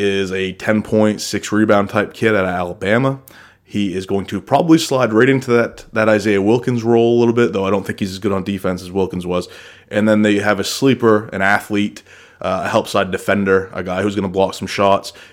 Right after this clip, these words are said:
in Mamadi Diakite, <clears throat> who is, he's not gonna score a ton of points, but I think he can be a, a good rebounder, certainly a good shot blocker, especially on the help side. And I like, I like this, this Virginia team a lot. I, I thought about moving them up to two,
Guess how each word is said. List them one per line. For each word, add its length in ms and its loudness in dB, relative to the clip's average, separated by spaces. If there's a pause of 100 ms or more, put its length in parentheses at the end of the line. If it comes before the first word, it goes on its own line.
(120)
in 100 -4
Mamadi 500 0
Diakite, 1200 0
<clears throat> 40 -20
who 240 -2
is, 340 0 (580)
he's 220 2
not 60 6
gonna 120 0
score 200 2
a 20 2
ton 160 0
of 80 -6
points, 240 4
but 100 2
I 40 2
think 160 0
he 100 0
can 160 0
be 220 4
a, 200 -6
a 160 -6
good 220 0
rebounder, 640 2 (880)
certainly 320 2
a 20 0
good 140 2
shot 260 0
blocker, 400 0 (320)
especially 320 0
on 80 4
the 60 -4
help 200 0
side. 360 -2 (440)
And 320 2
I 120 4
like, 400 2
I 80 2
like 200 4
this, 300 0
this 220 -2
Virginia 320 0
team 200 -2
a 40 0
lot. 420 4
I, 300 -4
I 20 -2
thought 300 2
about 160 4
moving 220 4
them 100 4
up 100 0
to 80 -12
two, 540 0